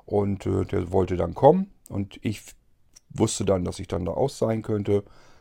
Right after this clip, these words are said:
Alles paletti, war Verabredung und war ge-, hatte geklappt mit dem Termin. Alles spitze. War also nichts Aufregendes, ist jetzt nichts Spannendes bei zu erzählen. Und wenn's dabei geblieben wäre, dann hätten wir jetzt heute keinen Podcast, äh, hier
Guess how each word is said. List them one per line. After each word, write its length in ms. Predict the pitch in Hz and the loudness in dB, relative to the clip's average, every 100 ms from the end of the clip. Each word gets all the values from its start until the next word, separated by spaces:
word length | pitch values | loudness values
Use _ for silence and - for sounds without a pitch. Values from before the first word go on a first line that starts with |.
| - - | -10 -2
Alles 220 | 98 95 | 0 0
paletti, 640 | - 98 101 - 101 95 - - - | -2 2 2 2 -2 -2 -6 -20 0
war 220 | 98 95 | 4 4
Verabredung 760 | 90 - 95 113 120 107 104 98 | 2 0 0 0 0 2 2 0
und 160 | 92 92 | -4 -4
war 140 | 90 | -4
ge-, 140 | 90 | -4
hatte 200 | 92 95 | -8 -8
geklappt 500 | - - 120 120 - | -8 -2 4 2 2
mit 80 | 107 | -6
dem 120 | 101 | -6
Termin. 400 | - 101 95 95 - - - - - | -4 -4 -2 -4 -8 -20 -20 -20 -10
Alles 280 | 95 85 | -8 -8
spitze. 420 | - - - - - _ | -10 -12 -14 -14 -18 _
War 140 | - 117 | 6 8
also 160 | 123 | 8
nichts 280 | 117 113 - | 2 -2 -2
Aufregendes, 600 | - 131 - 143 175 175 | 2 2 2 -2 -2 -4
ist 120 | - | -4
jetzt 240 | 110 - - | -4 -4 2
nichts 300 | 127 170 - | 4 4 0
Spannendes 520 | - 101 101 92 - | -2 0 2 0 -6
bei 260 | - 98 110 | -4 -2 -4
zu 220 | - 101 | -2 -2
erzählen. 520 | 92 - 104 117 170 - - - - | -2 -2 0 0 -2 -8 -20 -20 -10
Und 120 | 113 | -2
wenn's 200 | 127 - | 0 2
dabei 300 | - 120 120 | 4 6 6
geblieben 440 | 107 107 113 147 143 | 4 2 2 2 2
wäre, 420 | 147 143 147 143 | 4 6 4 2
dann 140 | 117 117 | -2 -2
hätten 220 | 120 113 | -2 0
wir 80 | 110 | 0
jetzt 180 | 110 | 0
heute 220 | 107 107 104 | -4 -4 -4
keinen 260 | 107 104 | -6 -4
Podcast, 500 | - 101 - 82 - | -4 -4 -6 -12 -12
äh, 280 | - - 87 | -14 -10 -10
hier 340 | 87 90 85 | -8 -6 -6